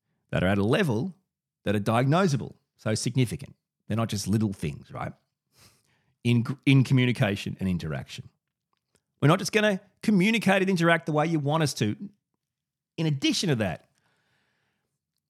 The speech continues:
the needs, the challenges, the strengths, the care needs, the support needs are all fluid for an autistic person.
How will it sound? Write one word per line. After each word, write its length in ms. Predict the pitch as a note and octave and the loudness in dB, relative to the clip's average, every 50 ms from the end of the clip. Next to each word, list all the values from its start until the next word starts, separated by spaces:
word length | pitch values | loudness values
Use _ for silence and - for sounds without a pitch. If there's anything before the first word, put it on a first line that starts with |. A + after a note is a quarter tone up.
| _ _ _ _ _ _ _ _ _ _ _ _ _ _ | _ _ _ _ _ _ _ _ _ _ _ _ _ _
the 60 | G2+ | 0
needs, 720 | G2 G2+ A2 D3 G3+ A#3 A#3+ B3 B3 D4 G#3+ - - - - _ _ _ _ _ _ _ _ _ _ _ _ _ _ _ _ _ _ _ _ | 2 4 6 6 4 4 2 0 -2 -2 -6 -8 -8 -8 -12 _ _ _ _ _ _ _ _ _ _ _ _ _ _ _ _ _ _ _ _
the 80 | - | -14
challenges, 800 | - - - D#3+ E3 F3 F3 D#3+ D#3 D#3 D3+ D3+ E3 - - - _ _ _ _ _ _ _ _ | -8 0 2 2 2 2 2 0 0 -2 -2 -4 -6 -8 -12 -14 _ _ _ _ _ _ _ _
the 60 | - | -8
strengths, 680 | - - - - C3+ C#3 C#3 - - - - - - _ _ _ _ _ _ _ _ _ _ _ _ _ _ _ _ _ _ | -8 -2 2 4 4 4 2 -2 -10 -18 -18 -18 -20 _ _ _ _ _ _ _ _ _ _ _ _ _ _ _ _ _ _
the 80 | _ - | _ -14
care 240 | - - C#3+ C3 C3+ | 0 2 4 4 4
needs, 260 | C3+ C3 B2 A#2+ A#2+ | 4 4 2 0 -2
the 60 | G2+ | -4
support 400 | - - G2+ - - A#2+ A2+ - | -6 -8 -10 -6 -4 -4 -2 -2
needs 380 | A2+ G#2 G2+ G2 G#2 - - _ _ _ _ _ _ _ _ _ _ _ | -2 -4 -4 -4 -4 -8 -12 _ _ _ _ _ _ _ _ _ _ _
are 120 | A2+ A#2+ | 2 4
all 140 | D3+ G3 G#3 | 4 4 2
fluid 540 | - - - - A3+ B3 A3+ E3+ B2 G2 - | 0 -4 -4 0 2 4 4 4 2 0 0
for 160 | - D3 C#3 | 0 2 2
an 40 | C3+ | 2
autistic 400 | C3 C3 C#3+ B2 - - G#2 - | 2 0 0 -2 -2 -4 -8 -8
person. 380 | - F#2 - - - - - | -8 -10 -10 -10 -14 -16 -18